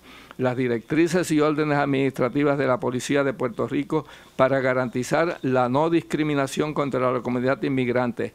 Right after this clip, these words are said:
Esto incluye la recién aprobada política de intervención vehicular que prohíbe indagar sobre el origen nacional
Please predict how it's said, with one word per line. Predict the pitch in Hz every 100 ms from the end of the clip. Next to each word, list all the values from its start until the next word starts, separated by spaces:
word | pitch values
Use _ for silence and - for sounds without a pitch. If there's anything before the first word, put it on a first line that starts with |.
| - -
Esto | 131 - 156
incluye | 120 143 160 160
la | 135 127
recién | 127 - 151 160
aprobada | 147 131 131 147 135
política | 127 135 151 151 151
de | 127
intervención | 127 127 120 120 - 143 147
vehicular | 143 131 127 123 135 160 175 - -
que | - 135
prohíbe | - 127 120 135 180 143 139 147 -
indagar | 151 165 147 139 127 135 139
sobre | - 127 123
el | 120
origen | 120 135 143 147
nacional | 139 139 - 120 120 127